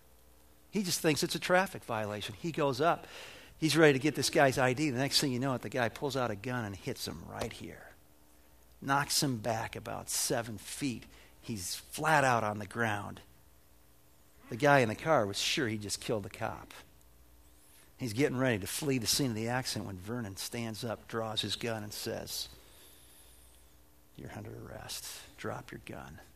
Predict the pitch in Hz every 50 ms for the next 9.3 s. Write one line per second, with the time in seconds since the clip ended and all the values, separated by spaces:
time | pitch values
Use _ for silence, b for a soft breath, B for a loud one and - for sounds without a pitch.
0 | - - - 123 - - - - 107 - - - - - - 160 156 - - -
1 | 123 - 113 104 - - - - 117 117 110 107 110 110 107 110 110 B B B
2 | B B - - - 165 160 160 143 139 131 127 127 - 120 110 - 123 117 113
3 | 113 117 - - - 175 160 156 143 123 - 160 127 110 113 - - - - 123
4 | 120 - - - 80 78 110 - - - - - - - - - - - - -
5 | - - - - - - - - - - - - - - - - - - - -
6 | - - - - - - - - 123 107 95 95 - - - - - - - -
7 | - - 113 107 98 101 - - 113 98 - 110 107 104 - - - 113 107 107
8 | 113 113 - - - 117 110 107 107 107 113 113 - - 104 - - - - -
9 | - - - - -